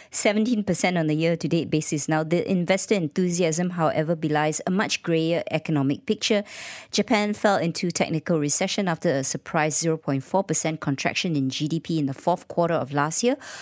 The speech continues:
following a two point six percent decline in quarter three. While inflation is keeping pace with the central bank's target of two percent,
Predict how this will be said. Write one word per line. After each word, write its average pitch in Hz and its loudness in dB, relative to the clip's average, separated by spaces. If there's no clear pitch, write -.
following 262 4
a 160 0
two 277 2
point 160 0
six - 0
percent 151 0
decline 139 0
in 139 -2
quarter 139 -4
three. 139 -4
While 180 2
inflation 220 2
is 196 0
keeping 190 -2
pace 185 0
with 160 -2
the 151 0
central 202 0
bank's 175 0
target 156 -2
of 135 -4
two - -2
percent, 220 0